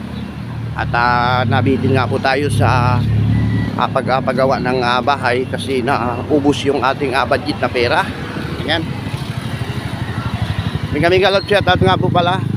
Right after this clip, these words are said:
aking, ah, kaibigang, ah, Bantat, ah, T V, no? Ayan, at, ah, maraming maraming salamat sa pag, ah, bisita sa aking mga vlog.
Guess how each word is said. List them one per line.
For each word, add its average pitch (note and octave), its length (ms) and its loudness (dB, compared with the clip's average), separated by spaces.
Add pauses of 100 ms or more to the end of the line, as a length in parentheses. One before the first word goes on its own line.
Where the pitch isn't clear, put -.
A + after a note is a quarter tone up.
(340)
aking, C#3+ 320 0
ah, D3+ 160 2
kaibigang, D3+ 560 2
ah, D3 160 0
Bantat, D3 560 0
ah, C3+ 240 0
T D3+ 160 0
V, C#3+ 240 0
no? F3+ 80 2 (1120)
Ayan, B2+ 320 -2
at, B2 240 -2
ah, C3 240 0 (320)
maraming C#3 400 0
maraming C3+ 240 0
salamat C#3+ 480 0
sa C3+ 80 -2
pag, C3 240 0 (960)
ah, B2+ 80 2
bisita C3+ 480 0
sa C3 240 0
aking C3 320 -4 (1300)
mga B2+ 240 2
vlog. D3 180 2